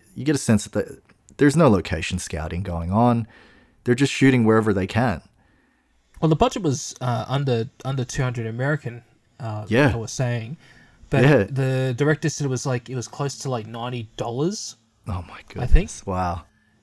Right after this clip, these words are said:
Speaker 2: And what, what does ninety dollars buy you these days when, when it comes to visual effects and stuff? Like, nothing.
Speaker 1: Mm.
Speaker 2: And I can't even imagine what it's like over there in, in, in,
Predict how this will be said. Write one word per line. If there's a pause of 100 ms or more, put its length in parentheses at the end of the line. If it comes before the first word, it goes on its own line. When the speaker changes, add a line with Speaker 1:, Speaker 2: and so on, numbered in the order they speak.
(140)
Speaker 2:
And (840)
what,
what
does
ninety
dollars
buy
you
these
days
when,
when
it
comes
to
visual
effects
and
stuff? (160)
Like,
nothing. (680)
Speaker 1:
Mm.
Speaker 2:
And
I
can't
even
imagine
what
it's
like
over
there
in,
in,
in,